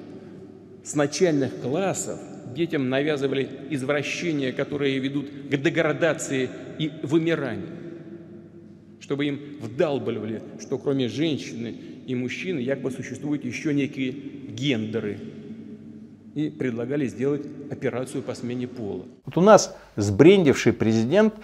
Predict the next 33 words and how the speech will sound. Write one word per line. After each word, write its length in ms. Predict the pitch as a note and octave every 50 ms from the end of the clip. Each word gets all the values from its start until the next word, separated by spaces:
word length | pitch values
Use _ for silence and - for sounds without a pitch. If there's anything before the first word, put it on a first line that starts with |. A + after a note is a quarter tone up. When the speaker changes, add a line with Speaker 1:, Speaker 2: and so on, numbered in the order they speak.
| - - - -
Speaker 2:
сотни 420 | - - - F#3 G3+ F#3+ F3 C#3
тысяч 300 | A#2+ - F#3+ - - -
мужиков 520 | B2 A2+ G#2+ A2 A2+ A#2 - G3+ - -
на 120 | D3+ C#3 D3
убой 320 | E3 D#3 B2+ A2+ G#2+ F#2
посылает, 560 | - - - - - F#2+ F2 E2 E2 E2 -
ядерным 500 | A2 B2+ E3+ F#3 F3+ F3+ E3+ E3+ E3 D#3+
оружием 460 | E3 E3 E3+ F3 E3 B2 A2+ F#2+ F#2+ F#2+
грозит. 440 | G2 G2 G2+ F#2 F2+ F2 D#2 - - - - -
А 80 | - C3
нам 160 | C#3+ E3 F#3
надо 160 | F#3+ F3+ D#3
беспокоиться 680 | C#3 C3 C3 - - - D#3+ D#3+ - F#3 F3 E3 - -
про 180 | C#3+ - D#3 D#3+
их 140 | D#3+ D#3+ D3+
гендерные 560 | C#3+ D#3 E3+ E3 D#3 E3 D#3+ D#3 E3+ E3+ D#3+
законы? 460 | D#3 F#3 F#3 - - A#3 G#3+ D#3+ - - - - -
Да 80 | - G3
плевать 480 | G3 G3+ G#3+ A3 A3 G#3 A3 G#3+ A3
я 80 | F3+ D3
хотел, 380 | - - E3 D#3+ - E3+ G#2 -
пусть 240 | - D#3+ E3+ D#3
живут 320 | D3+ E3 G#3+ G#3 G#3+ - -
как 180 | - B2 -
хотят. 600 | - - - G#3+ G#3+ - F3 A#2 - - - - - - - - -
Speaker 1:
Здесь, 480 | A#2+ A2+ B2+ E3 E3+ C3+ - - F2+ - -
в 120 | A2 B2
Новороссии, 520 | B2+ B2+ C3 C#3 D#3+ D3+ B2 - - B2+
сражались 520 | A2+ - - C3+ A#2 C3 D3 C#3+ C#3 - - - - -
Румянцев, 640 | - C#3 D3 C#3+ C#3+ C#3+ C#3+ C3 A2+ - C#3 B2 -
Суворов 600 | - - D3 C3 C3+ C#3+ B2+ B2 A#2+ - - -
и 60 | C#3+
Ушаков. 580 | C#3 B2+ A#2+ - C3+ B2 - - B2+ A2 F#2+